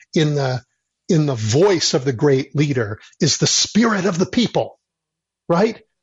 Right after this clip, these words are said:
Um, Xi Jinping stands for the Chinese people.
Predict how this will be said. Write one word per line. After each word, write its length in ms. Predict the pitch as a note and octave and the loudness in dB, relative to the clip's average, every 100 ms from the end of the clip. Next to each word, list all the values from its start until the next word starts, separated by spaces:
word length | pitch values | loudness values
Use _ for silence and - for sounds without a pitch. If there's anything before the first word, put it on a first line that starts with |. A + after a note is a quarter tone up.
| - | -2
Um, 340 | D3+ C#3+ C#3 - _ - | 0 0 -2 -8 _ -4
Xi 180 | - | 0
Jinping 640 | G#3 G#3 F3+ - G3+ D#3 C3 | 2 2 0 0 0 0 -4
stands 420 | - F#3+ F#3 F3+ | -2 0 2 0
for 100 | - | -2
the 80 | D3+ | -4
Chinese 600 | - G3+ A3 G3+ G3 - | -2 0 2 0 -2 -4
people. 500 | - A3 - A2+ | -2 -2 0 -6